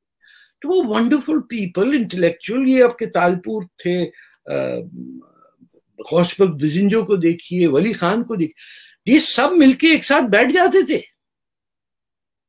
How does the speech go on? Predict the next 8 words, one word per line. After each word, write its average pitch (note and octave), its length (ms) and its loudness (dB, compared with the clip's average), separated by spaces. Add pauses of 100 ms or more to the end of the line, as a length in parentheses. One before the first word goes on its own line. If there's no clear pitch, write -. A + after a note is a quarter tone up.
(520)
अब G3+ 160 -2
देखिए, C4 300 -2
वो D4 380 -2
पीडीएम B3+ 380 0
चल C#4 200 0
रही D4+ 140 4
थी, A#3 360 -2 (340)
तो E3+ 420 0